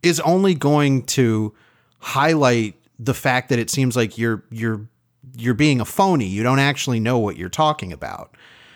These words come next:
But again, that is a nitpick, and I recognize that. And that is by far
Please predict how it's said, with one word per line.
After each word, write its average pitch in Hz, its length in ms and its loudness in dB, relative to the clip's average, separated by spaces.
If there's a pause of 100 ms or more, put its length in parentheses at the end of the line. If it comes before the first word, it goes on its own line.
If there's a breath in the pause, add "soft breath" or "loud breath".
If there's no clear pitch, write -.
(340 soft breath)
But 180 120 4
again, 151 340 0
that 139 140 2
is 139 100 0
a 139 40 4
nitpick, 160 420 2
and 139 80 2
I 131 60 2
recognize 113 380 0
that. 87 180 -8
And 147 140 2
that 147 120 2
is 131 100 2
by 123 180 2
far 123 380 2